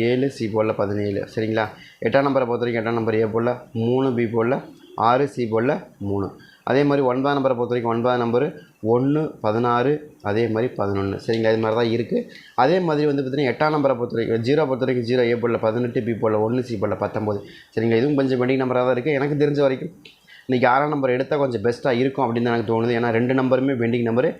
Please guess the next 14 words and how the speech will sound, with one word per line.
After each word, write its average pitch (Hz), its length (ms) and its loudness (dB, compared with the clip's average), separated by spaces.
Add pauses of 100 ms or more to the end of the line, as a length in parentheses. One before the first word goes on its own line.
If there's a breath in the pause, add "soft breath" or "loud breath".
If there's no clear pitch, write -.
(300 loud breath)
பெண்டிங் 170 440 2
நம்பர் 165 220 2
வைஸா 147 300 0
பார்த்தீங்கன்னா 123 460 0 (100)
கட்டாயமா 135 560 0
இன்னைக்கு 127 260 -2
ஆறாம் 117 260 0
நம்பர் 110 220 0
எடுத்தாகணும். 110 520 0 (260 loud breath)
எடுக்கிறாங்களா 135 600 2
இல்லையாங்கிறது 117 480 0
பார்ப்போம். 113 340 0
அது 113 140 0
போக 135 340 2